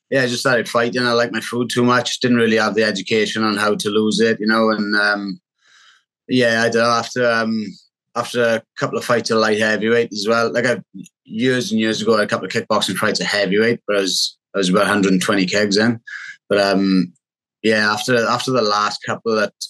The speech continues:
at light heavyweight, I kinda realized I was, I was too small for the weight class, you know, and just being a chubby guy at that weight class just isn't good enough. So I thought that taking our next step of being a pro-, a proper professional, I'll start,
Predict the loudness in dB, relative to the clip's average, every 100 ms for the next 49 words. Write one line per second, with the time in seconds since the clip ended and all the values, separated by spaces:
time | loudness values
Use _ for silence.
0 | -6 -2 0 0 0 -2 0 2 0 -2
1 | -4 -2 -2 -6 _ -20 -20 -4 0 2
2 | 2 2 0 0 -2 -2 -2 -2 -2 -4
3 | -6 _ -2 -2 2 2 4 4 2 2
4 | 2 2 0 2 2 2 0 -2 -2 -2
5 | -2 -2 0 0 2 2 2 2 2 0
6 | 0 -2 -2 -4 -2 -2 -2 0 0 2
7 | -2 -4 -20 -20 -20 -6 0 0 2 2
8 | 0 0 -2 -2 -2 0 0 0 2 0
9 | 0 -2 -2 0 -4 -4 _ _ -4 -4
10 | -4 -4 -2 0 0 0 0 0 0 -4
11 | -2 0 0 0 2 2 0 -4 _ -20
12 | -20 -8 -2 0 0